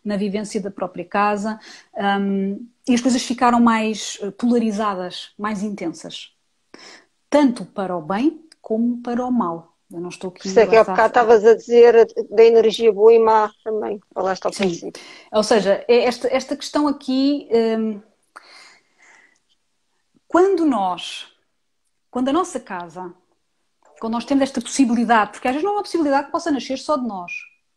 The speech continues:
Speaker 1: Hum, eu encontro muitos casos de pessoas que vivem, ah, com família e que não têm forma de fazer alterações no espaço simbólicas para si.
Speaker 2: Sim.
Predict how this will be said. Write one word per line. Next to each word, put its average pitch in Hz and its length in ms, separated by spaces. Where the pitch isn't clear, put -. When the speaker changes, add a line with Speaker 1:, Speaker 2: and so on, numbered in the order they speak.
Speaker 1:
Hum, 180 600
eu 196 120
encontro 233 440
muitos 240 500
casos 214 560
de 190 100
pessoas 226 460
que - 140
vivem, 202 560
ah, 196 340
com 226 140
família 214 680
e 220 100
que 254 80
não 269 180
têm 294 320
forma 233 640
de - 80
fazer 214 320
alterações 233 560
no 220 100
espaço - 680
simbólicas 208 720
para 196 160
si. 180 300
Speaker 2:
Sim. - 320